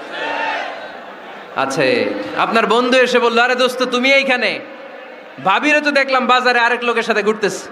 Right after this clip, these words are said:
আপনি রেগে মেগে আগুন, অফিস থেকে বাসায় যেয়ে বউরে কিল, আইজো মায়ের কাইলো মায়ের, এরকম হতে পারে না?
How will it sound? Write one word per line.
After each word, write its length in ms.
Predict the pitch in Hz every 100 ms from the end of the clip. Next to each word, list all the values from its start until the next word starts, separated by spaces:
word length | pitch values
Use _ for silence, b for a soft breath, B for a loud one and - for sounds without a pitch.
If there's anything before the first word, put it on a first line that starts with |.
| - - - - - - - - - - - - - - - -
আপনি 300 | 190 190 202
রেগে 240 | 208 208
মেগে 200 | 208 196
আগুন, 360 | 190 175 165 - - - - - - - -
অফিস 380 | 175 196 240 -
থেকে 220 | 220 208
বাসায় 400 | 185 196 214 208
যেয়ে 240 | 180 202 185
বউরে 300 | 190 190 180
কিল, 260 | 190 156 - - - - - - - - - -
আইজো 360 | 175 214 202 220
মায়ের 220 | 214 208 -
কাইলো 280 | 196 196 185
মায়ের, 220 | 160 120 - - - - - - - - -
এরকম 200 | 160 175
হতে 200 | 185 196
পারে 200 | 202 208
না? 120 | 226